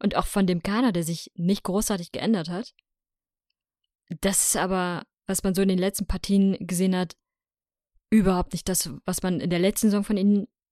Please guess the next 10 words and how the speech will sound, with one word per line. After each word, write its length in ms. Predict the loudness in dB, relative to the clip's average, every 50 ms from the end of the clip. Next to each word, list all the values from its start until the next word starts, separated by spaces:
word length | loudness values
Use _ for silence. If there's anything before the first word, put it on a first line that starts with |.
| _ _ _ _ _ _ _ _ _ _ _
erlebt 380 | -2 2 4 4 2 2 -2 -4
hatte 340 | -4 -2 0 0 0 0 -2 _ _ _
und 100 | -4 -2
was 140 | -2 0 0
man 100 | 0 0
auch 140 | 0 -2 -2
irgendwie 200 | -4 -2 -2 -2
von 160 | -2 -2 -2
ihnen 180 | 0 2 0 0
erwartet. 640 | 0 -2 -2 -2 -2 -2 -2 -2 -4 -4 -6 -10